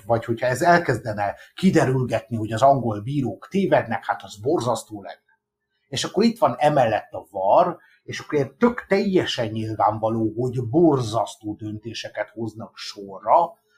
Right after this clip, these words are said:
tehát, hogy még, még drasztikusabb, még élesebb a különbség, még illúzió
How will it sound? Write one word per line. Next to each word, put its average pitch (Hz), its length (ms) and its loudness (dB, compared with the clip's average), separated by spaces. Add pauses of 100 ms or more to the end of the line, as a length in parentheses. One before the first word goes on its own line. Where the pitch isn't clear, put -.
(340)
tehát, 131 140 2
hogy 143 140 2
még, 175 380 6
még 175 240 6
drasztikusabb, 139 840 2
még 165 200 4
élesebb 170 500 2
a 120 100 0
különbség, 123 480 -8 (140)
még 175 360 2
illúzió 160 600 2